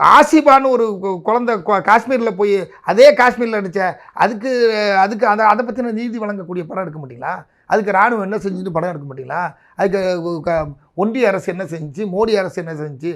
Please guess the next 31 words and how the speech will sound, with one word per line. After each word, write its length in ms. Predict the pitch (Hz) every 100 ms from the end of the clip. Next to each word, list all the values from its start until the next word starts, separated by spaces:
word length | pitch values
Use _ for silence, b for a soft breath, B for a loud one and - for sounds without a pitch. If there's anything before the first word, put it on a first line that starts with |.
| 127
அப்படின்னு 320 | _ 156 190 160
படம் 140 | 180
எடுக்க 160 | 151 147
மாட்டீங்க. 320 | 127 135 156 b b
இஸ்லாமிய 520 | 196 - 339 339 311
தீவிரவாதத்தை 500 | 254 302 302 277 254
பத்தி 220 | 254 254
எடுக்கிறீங்களா, 360 | 247 233 233 233
இந்து 200 | 254 359
தீவிரவாதத்தை 560 | 349 330 320 302 294 285
பத்தி 220 | 269 269
ஏன் 180 | 269 277
படம் 120 | 269 254
எடுக்கல? 220 | 240 269 269 B
அப்ப 200 | - 269
குஜராத்ல 560 | 254 330 330 262 285 277
க-, 160 | 240 254
ஏற்பட்ட 320 | 254 220 220
கலவரத்தை 400 | 226 285 285 254
பத்தி 220 | 226 247
ஏன் 120 | 226
படம் 140 | 208 214
எடுக்க 140 | 170
மாட்டீங்களா? 340 | 143 135 170 208 - _ _ _ _ -
கோத்ரா 320 | 262 330 339
ரயில் 260 | 277 330 330
எரிப்பை 200 | 302 262
பத்தி 140 | 240 254
படம் 200 | 220 226
எடுக்க 160 | 185
மாட்டீங்களா? 380 | 175 147 131 170